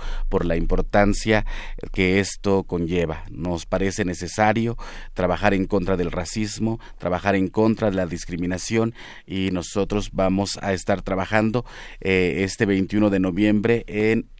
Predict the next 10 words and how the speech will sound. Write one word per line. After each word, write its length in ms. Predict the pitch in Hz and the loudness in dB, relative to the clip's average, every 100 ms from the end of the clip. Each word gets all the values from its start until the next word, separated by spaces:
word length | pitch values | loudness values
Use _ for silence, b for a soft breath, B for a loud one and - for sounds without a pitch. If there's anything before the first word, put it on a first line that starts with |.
| - | -4
el 180 | 110 | 0
Monumento 560 | 101 95 95 98 104 104 | 2 2 0 2 2 4
a 40 | |
la 120 | 101 90 | 2 2
Revolución. 580 | 87 82 87 - 120 | -2 -4 -6 0 2
La 60 | 113 | 2
entrada 320 | 95 107 107 | 2 0 2
es 120 | 101 | 2
absolutamente 1080 | 101 85 - 117 107 127 - 98 98 101 - | -2 -4 -4 0 2 2 2 2 2 2 0
libre. 480 | 85 98 110 110 117 | -2 0 2 2 2